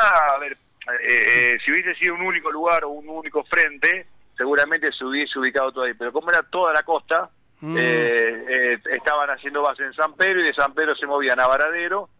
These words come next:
Speaker 1: y nosotros veíamos como algún que otro avión hidrante entraba a Ramallo.
Speaker 2: Claro, porque viste que uno a veces, lamentablemente, <laughs> el periodismo tiene que pensar mal a veces.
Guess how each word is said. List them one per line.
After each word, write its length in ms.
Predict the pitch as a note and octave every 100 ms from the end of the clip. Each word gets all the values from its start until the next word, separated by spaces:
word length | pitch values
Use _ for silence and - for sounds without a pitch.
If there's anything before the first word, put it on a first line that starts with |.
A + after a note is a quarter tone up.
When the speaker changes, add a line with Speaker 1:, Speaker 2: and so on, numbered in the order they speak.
| _ -
Speaker 1:
y 60 |
nosotros 480 | B2+ B2 D3+ C#3 C#3+
veíamos 360 | C#3 D3 C#3+ C3
como 200 | D3 C#3
algún 320 | C3+ C#3+ C#3
que 120 | C3+
otro 180 | C3+ C#3
avión 180 | C3+ C#3
hidrante 360 | C#3 C#3+ D3+ D#3
entraba 300 | C3+ C3 B2
a 20 | B2
Ramallo. 340 | A#2+ G#2+ - - -
Speaker 2:
Claro, 400 | E3 D#3 C#3 C3+
porque 200 | D#3+ G#3
viste 200 | A#3+ F#3
que 80 |
uno 140 | G3 F#3+
a 240 | E3+ D#3+
veces, 400 | F3+ F3 F#3 - A3
lamentablemente, 880 | D#3+ D3+ E3+ F3 G3 F#3+ F#3+ F3+ A#3+
<laughs> 500 | F3 E3 A2 - -
el 100 | D#3+
periodismo 320 | D#3 F3 G3+ G3+
tiene 200 | E3+ E3
que 100 | D3+
pensar 380 | D3+ D3 D#3
mal 220 | D#3+ D3 B2+
a 80 | C3
veces. 440 | C3+ - B2+